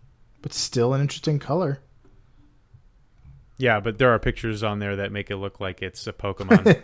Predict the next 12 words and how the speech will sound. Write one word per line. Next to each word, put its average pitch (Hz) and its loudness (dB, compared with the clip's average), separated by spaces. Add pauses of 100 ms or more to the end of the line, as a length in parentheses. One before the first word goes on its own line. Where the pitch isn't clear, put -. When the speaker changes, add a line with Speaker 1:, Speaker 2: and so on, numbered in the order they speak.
Speaker 1:
<laughs> - -20
Speaker 2:
that 107 -6
it's 87 -12
spray 101 -6
painted, 98 -10 (1600)
uh, 98 -6
which 101 -8
is 95 -8
not, 92 -10 (140)
not 135 0
the 113 -6
case. - -4